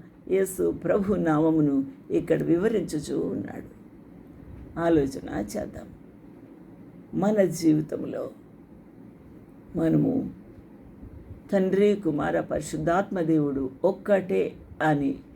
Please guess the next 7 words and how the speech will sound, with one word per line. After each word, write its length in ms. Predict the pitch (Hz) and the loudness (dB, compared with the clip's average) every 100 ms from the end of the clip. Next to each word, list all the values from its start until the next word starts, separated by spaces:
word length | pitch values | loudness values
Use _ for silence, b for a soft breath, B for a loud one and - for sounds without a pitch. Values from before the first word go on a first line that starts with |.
| - - - - - | -16 -16 -16 -18 -8
రుజువు 300 | 156 185 185 | -2 0 2
ఎలా 180 | 190 170 | 2 2
చేయగలము? 920 | 160 156 135 127 127 - - - - | -2 -4 -6 -6 -8 -10 -16 -18 -6
మన 320 | 170 214 262 | -2 2 4
శరీరము, 880 | 254 - 175 160 175 208 240 240 269 - - - - - - - 131 | 2 2 4 6 6 6 4 2 0 -2 -16 -20 -20 -20 -16 -14 -6
ఆత్మ, 500 | 160 175 - 190 220 269 - - - - - | -6 -6 -8 -6 -6 -10 -16 -20 -20 -20 -2
ప్రాణము 500 | 262 240 170 143 135 | 2 4 2 0 -2